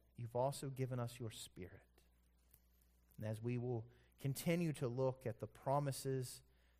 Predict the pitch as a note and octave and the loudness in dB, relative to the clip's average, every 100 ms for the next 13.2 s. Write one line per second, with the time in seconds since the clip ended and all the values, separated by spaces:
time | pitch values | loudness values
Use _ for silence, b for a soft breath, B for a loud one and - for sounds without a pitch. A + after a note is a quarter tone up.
0 | - A#2 A#2+ C#3 C#3+ B2 - A#2+ - D#3 | -4 0 4 4 4 0 -2 -6 0 2
1 | F3+ C#3 B2 B2 A#2+ - A2+ A2+ A2+ - | 4 2 2 2 -2 -2 -2 0 -2 -4
2 | A2 A2 - A2 A2 G#2+ A#2+ B2 A2+ G2+ | -6 -6 -6 -4 -4 -2 -2 0 0 -2
3 | G2 - G2+ G2+ G#2+ G#2+ A2 B2+ C3+ B2+ | -6 -8 -6 -4 -4 -4 -2 0 -2 -4
4 | B B B - - - F#3 F3 C3 - | B B B -6 0 2 4 4 2 -6
5 | - - _ _ _ _ _ _ _ _ | -18 -20 _ _ _ _ _ _ _ _
6 | _ - - _ - D3 C#3 B2+ A#2+ - | _ -20 -20 _ -4 0 2 2 0 -6
7 | - - _ _ _ _ _ _ _ _ | -20 -20 _ _ _ _ _ _ _ _
8 | _ _ C3+ C#3+ C#3+ D3+ F3 G#3 G#3+ - | _ _ 2 4 6 6 6 6 2 0
9 | C#3 - C#3+ C3+ G#2+ - - - - - | -4 -2 4 4 4 -2 -10 -12 -16 -20
10 | _ _ _ _ _ _ _ _ _ - | _ _ _ _ _ _ _ _ _ 0
11 | B2 - C#3+ D#3+ D3 - - C#3+ D#3+ E3+ | 2 4 2 2 0 -2 2 4 4 2
12 | E3+ E3+ C#3 C#3 C3 D3+ D3 C#3+ - D3 | 0 0 -2 0 0 0 0 -2 -2 0
13 | D3+ D#3 | 2 0